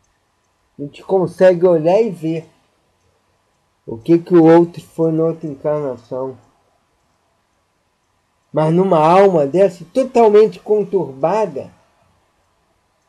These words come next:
só uma alma com bostan-, bastante poderes psíquicos, digamos assim,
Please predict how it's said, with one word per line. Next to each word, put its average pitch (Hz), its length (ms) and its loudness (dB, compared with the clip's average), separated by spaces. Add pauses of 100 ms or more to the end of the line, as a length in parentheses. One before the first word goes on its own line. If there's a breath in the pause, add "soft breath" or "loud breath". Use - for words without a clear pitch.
(380)
só 285 180 -2
uma 269 200 0
alma 220 340 2
com 233 220 -4
bostan-, 226 760 2
bastante 208 600 -4
poderes 190 680 2
psíquicos, 185 920 -12
digamos 147 600 -6
assim, 180 500 -10